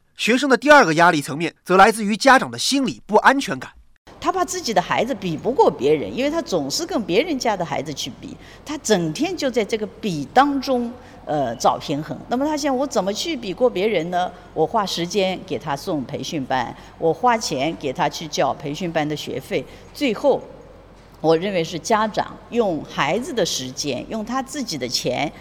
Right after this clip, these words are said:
Speaker 2: 买得了他自己个人的心理安慰。他认为他这样努力了，孩子如果成绩再不好，孩子如果学习再怎么怎么样，那妈妈已经尽力了，爸爸已经全力付出了。他认为我家长已经完成使命了。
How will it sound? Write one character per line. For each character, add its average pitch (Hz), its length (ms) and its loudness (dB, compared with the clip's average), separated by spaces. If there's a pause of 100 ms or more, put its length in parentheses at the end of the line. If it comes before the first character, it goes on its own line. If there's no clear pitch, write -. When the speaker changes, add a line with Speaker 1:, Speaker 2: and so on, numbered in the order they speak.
(140)
Speaker 2:
买 160 340 2
得 147 280 0
了 214 160 4
他 208 160 -6
自 294 180 -10
己 160 300 -6
个 370 240 4
人 143 320 0
的 165 160 -2
心 190 340 -4
理 123 200 -6
安 127 200 -4
慰。 135 140 -2 (500)
他 381 200 4
认 359 180 0
为 233 120 4
他 381 220 -6
这 311 140 -6
样 262 200 2
努 151 160 -2
力 226 180 -2
了， 156 200 0
孩 202 300 0
子 403 160 -2
如 254 160 -2
果 208 120 0
成 190 240 -4
绩 247 140 -6
再 220 180 0
不 196 160 -2
好， 147 220 2
孩 165 280 2
子 427 160 0
如 247 180 -4
果 233 120 2
学 196 220 -4
习 214 160 -6
再 214 180 0
怎 165 140 -2
么 190 80 -6
怎 180 140 -6
么 135 100 -4
样， 170 180 -2 (340)
那 247 200 4
妈 247 320 2
妈 294 140 4
已 151 140 -2
经 143 200 -6
尽 147 300 -6
力 131 120 -6
了， - 160 -10 (120)
爸 330 180 4
爸 254 140 4
已 151 160 0
经 175 220 -4
全 147 340 0
力 180 100 -2
付 156 240 -4
出 123 260 -6
了。 117 120 -6 (220)
他 214 120 6
认 220 140 6
为 202 100 2
我 156 160 4
家 262 300 4
长 160 200 4
已 139 100 -2
经 156 180 -4
完 127 220 0
成 143 180 -4
使 - 200 -4
命 139 220 0
了。 - 160 -6